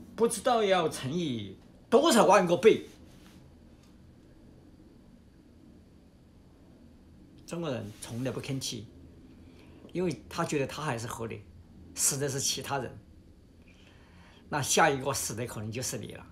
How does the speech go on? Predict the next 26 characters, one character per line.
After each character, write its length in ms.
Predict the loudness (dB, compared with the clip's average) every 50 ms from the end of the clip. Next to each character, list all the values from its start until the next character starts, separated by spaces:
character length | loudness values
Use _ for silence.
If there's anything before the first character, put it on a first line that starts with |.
| -20 -20 -20 -20 -20 -20 -20 -20 -20 -20 -20 -20 -20 -20 -20 -20 -20 -20 -20 -20 -20 -20 -20 -20 -20 -14
谁 280 | -12 -8 -4 -2 0 0
为 240 | 2 2 2 0 -2
你 60 | -4
叹 200 | -4 -4 -4 -4
一 40 | -4
声 180 | -6 -6 -6
气 240 | -4 -4 -4 -4 -6
呀？ 220 | -8 -10 -12 -16 -20 -20 -20 -20 -20 -20 -20 -20 -20 -20 -20 -20 -20 -20 -20 -20 -20 -20 -20 -20 -20 -20 -20 -20 -20 -20 -14
只 160 | -10 -4 0 2
有 120 | 2 2
我 140 | 2 0 0
在 100 | 0 0
这 140 | 0 0 -2
里 100 | -2 -2
为 180 | -2 -2 -2 -2
你 80 | -2
们 160 | -4 -4 -6
叹 200 | -6 -6 -6 -6
气。 320 | -6 -6 -8 -10 -12 -14 -18 -20 _ -20 -20 -20 -20 -20 -20 -20 -20 -20 -20 -20 -20 -20 -20 -20 -20 -20 -20 -20 -20 -20 -20 -20 -20 -20 -20 -20 -20 -20 -20 -20 -20 -20 -20 -20 -20 -20 -16 -6
叹 200 | -2 -2 0 2
气 100 | 2 2
有 80 | 2
什 140 | 2 2 0
么 80 | 0 0
用 180 | 0 0 -2
呢？ 220 | -2 -4 -6 -8